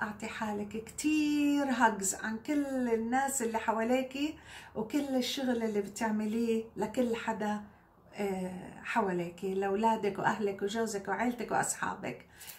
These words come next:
ويلا، تضلوا بخير وسلامة. طولت عليكم اليوم، بس أنا حبيت، آه،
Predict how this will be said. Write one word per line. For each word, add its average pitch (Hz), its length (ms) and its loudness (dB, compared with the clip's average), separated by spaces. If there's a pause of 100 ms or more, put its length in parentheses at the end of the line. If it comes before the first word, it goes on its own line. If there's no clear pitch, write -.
ويلا، 170 480 4 (260)
تضلوا 214 400 4
بخير 226 280 0
وسلامة. 240 440 4
طولت 208 420 0
عليكم 262 520 0
اليوم، 269 500 2
بس 226 200 -2
أنا 202 160 0
حبيت، 202 600 -2
آه، 185 540 -4